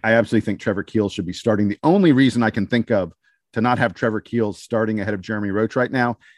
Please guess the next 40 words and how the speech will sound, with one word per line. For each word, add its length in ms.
is 140
to 80
s-, 200
maintain 540
some 280
balance, 520
so 240
to 80
speak. 400
Like, 180
if 100
you 160
brought 320
in, 440
if 100
Keels 300
started 580
and, 280
and 320
at 140
around 440
the 80
sixteen 540
minute, 260
fifteen 340
minute 200
mark 220
when 140
Coach 240
K 120
starts 380
to 60
sub 220
a 40
little 120
bit, 200
if 100
he 100
brought 320
in 380